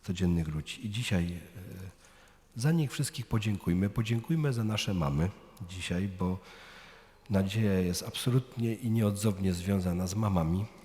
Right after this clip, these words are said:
To mamy przekazują życie, ale mamy też oddają to życie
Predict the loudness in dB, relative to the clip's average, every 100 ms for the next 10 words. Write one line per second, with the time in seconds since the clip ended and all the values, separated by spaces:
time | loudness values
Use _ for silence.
0 | -20 -20 -14 -6 -2 0 -2 -4 -6 -4
1 | -2 0 2 2 0 0 -2 -2 -6 -20
2 | -20 -20 -20 -20 -20 -20 _ -6 -4 -2
3 | -2 -2 -6 -6 -4 0 2 4 2 0
4 | -2 -4 -2 -4